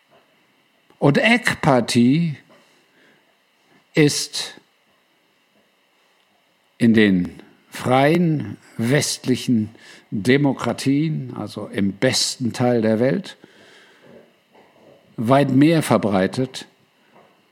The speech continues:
als Empathie. Ekpathie wird gezielt gezüchtet, wird gezielt den Menschen unbewusst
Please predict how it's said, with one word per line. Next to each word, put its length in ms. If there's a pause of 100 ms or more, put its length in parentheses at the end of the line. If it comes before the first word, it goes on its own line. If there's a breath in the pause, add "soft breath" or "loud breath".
(840)
als 260
Empathie. 760 (640 soft breath)
Ekpathie 1120 (1400 soft breath)
wird 320
gezielt 640
gezüchtet, 1000 (420 loud breath)
wird 200
gezielt 840
den 180
Menschen 680 (1700 soft breath)
unbewusst 960